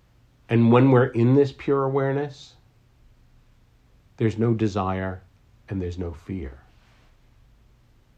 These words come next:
And I think maybe some of us have had this experience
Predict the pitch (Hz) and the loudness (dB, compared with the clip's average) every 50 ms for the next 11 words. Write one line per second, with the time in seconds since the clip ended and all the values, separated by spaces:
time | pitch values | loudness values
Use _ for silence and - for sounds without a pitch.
0 | _ _ _ _ _ _ _ _ _ _ _ _ _ _ _ _ _ _ _ _ | _ _ _ _ _ _ _ _ _ _ _ _ _ _ _ _ _ _ _ _
1 | _ _ _ _ 120 127 127 131 160 170 170 - - _ - - - 123 127 135 | _ _ _ _ 0 2 2 4 4 2 2 0 -6 _ -20 -12 -4 0 2 2
2 | 143 135 120 113 - 139 131 127 110 113 107 - - 110 92 - - 180 202 240 | 2 2 0 -2 0 0 0 2 2 0 -2 -4 -4 -6 -8 -6 -2 -2 0 0
3 | 220 156 110 92 - 98 82 - - - 107 92 90 92 82 80 87 85 - | 0 -2 -4 -4 -6 -8 -14 -14 -10 -6 -6 -4 -4 -4 -6 -8 -10 -14 -16